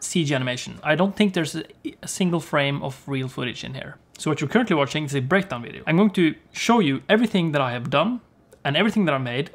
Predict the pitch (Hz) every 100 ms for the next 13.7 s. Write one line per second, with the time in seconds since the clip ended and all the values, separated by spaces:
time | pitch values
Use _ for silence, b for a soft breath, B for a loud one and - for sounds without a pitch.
0 | - 196 202 175 - 147 127 135 208 -
1 | - b b b 147 131 135 208 214 202
2 | 208 202 208 - - 151 143 - b b
3 | b b _ _ - - 175 196 185 165
4 | - 170 185 180 143 - _ _ _ -
5 | 175 - 196 190 - _ - 190 170 143
6 | 107 - 151 151 151 135 131 208 240 -
7 | 131 165 - _ - 139 151 - 156 139
8 | 139 143 131 220 180 - - B B -
9 | 143 143 - 226 - 135 131 131 139 175
10 | - - 139 214 226 208 175 170 143 190
11 | 220 185 156 139 - 202 196 127 143 190
12 | 147 139 - 214 254 165 160 156 131 117
13 | - - 147 143 156 147 143